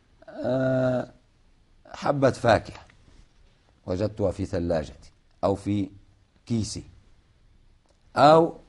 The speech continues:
فلس مثلًا، بتعبير اليوم مثلًا تمان، تمان واحد، شو، شو قيمة التمان اليوم؟ اليوم ها، شوف،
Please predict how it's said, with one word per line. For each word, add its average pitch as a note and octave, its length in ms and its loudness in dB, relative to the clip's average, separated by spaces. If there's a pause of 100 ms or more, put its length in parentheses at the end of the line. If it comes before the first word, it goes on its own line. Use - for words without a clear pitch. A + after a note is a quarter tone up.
(400)
فلس - 580 0 (920)
مثلًا، E2 360 -6 (1400)
بتعبير F#2 2500 -4
اليوم F#2+ 360 -2
مثلًا F2 480 -8 (680)
تمان، B2 500 4 (680)
تمان A2 340 0
واحد، F#2+ 360 0 (1080)
شو، A#2 300 -10
شو G#2 160 -8
قيمة F#2 340 -6
التمان D2 440 -10
اليوم؟ C2 280 -14 (360)
اليوم G#2 440 0
ها، F#2+ 160 -2 (540)
شوف، F2 240 -8